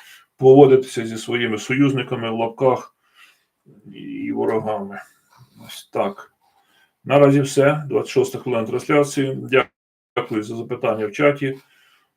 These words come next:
М, підписуйтесь на мій канал, ставте вподобайки, розповсюджуйте це відео у своїх аккаунтах, в соціальних мережах та групах, діліться посиланнями на нього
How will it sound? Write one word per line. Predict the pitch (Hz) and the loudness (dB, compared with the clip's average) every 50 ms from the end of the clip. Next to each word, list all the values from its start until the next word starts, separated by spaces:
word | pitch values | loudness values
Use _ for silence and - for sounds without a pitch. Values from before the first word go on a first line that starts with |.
| _ _ - | _ _ -20
М, | - - - 104 104 - 127 131 - | -18 -14 -14 -12 -12 -14 -16 -16 -14
підписуйтесь | - 135 - 143 131 135 - 127 - 117 110 - | -16 -6 -2 0 0 0 -2 -6 -14 -14 -14 -12
на | - 123 | -8 -4
мій | 135 147 151 | -4 -4 -4
канал, | 151 - - 143 139 156 156 147 | -4 -4 -2 -2 0 0 -2 -2
ставте | 143 - 139 131 127 - 120 | 0 2 2 2 2 0 -4
вподобайки, | - - 117 123 135 139 151 147 143 - 131 | -8 -6 -4 -2 -2 0 0 -2 0 0 0
розповсюджуйте | 131 131 - - 143 139 - 147 127 113 117 107 104 107 | -2 -2 -2 -4 -4 -4 -2 -4 -4 -4 -6 -8 -8 -10
це | 104 - 127 | -8 -6 -6
відео | 131 160 175 156 151 139 | -6 -4 -4 -2 -2 -2
у | 131 | -2
своїх | 131 - 120 117 - | -2 -6 -10 -12 -12
аккаунтах, | 131 - 165 165 170 165 165 160 | -8 -2 -2 -2 -2 -2 -6 -14
в | - | -18
соціальних | - - - 147 131 - - - - | -16 -4 -2 -2 -2 -2 -4 -8 -8
мережах | 123 123 120 113 113 101 101 | -6 -4 -4 -4 -4 -6 -6
та | - 117 | -6 -6
групах, | 127 131 120 - 110 101 | -6 -6 -6 -6 -6 -6
діліться | 113 120 117 107 - 113 107 | -6 -8 -12 -12 -12 -12 -12
посиланнями | 101 107 - - 120 113 107 104 104 101 104 104 | -12 -12 -12 -8 -6 -6 -6 -6 -6 -8 -8 -10
на | 107 120 | -10 -8
нього | 143 180 180 175 165 160 | -6 -6 -6 -6 -8 -10